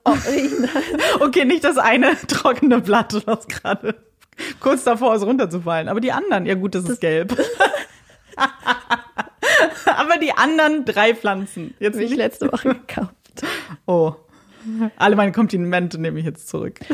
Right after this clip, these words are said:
Speaker 1: Nein, ich versuche es immer, mit Pflanzen schön zu machen. Aber, ach nee, da hinten habe ich auch noch
Speaker 2: Mm.
Speaker 1: Plastikpflanzen und im Schlafzimmer auch noch. Fällt
Speaker 2: Ja,
Speaker 1: mir
Speaker 2: aber
Speaker 1: grad
Speaker 2: das
Speaker 1: ein.
Speaker 2: ist gut.
Speaker 1: Nee, ich finde die richtig, richtig gut.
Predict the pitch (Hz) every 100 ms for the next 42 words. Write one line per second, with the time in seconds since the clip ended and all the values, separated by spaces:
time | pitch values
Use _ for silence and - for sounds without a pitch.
0 | 226 226 214 214 - 220 262 311 285 -
1 | 202 202 196 185 - 190 196 - 180 202
2 | 220 220 185 190 208 185 196 302 254 247
3 | 220 - 269 - _ _ _ _ _ _
4 | _ _ _ 180 180 190 180 165 - 175
5 | 180 190 196 190 190 190 175 - 185 -
6 | _ _ _ _ - 311 320 277 170 -
7 | - - 427 480 170 - - - 262 349
8 | 359 349 349 320 302 294 277 - 254 214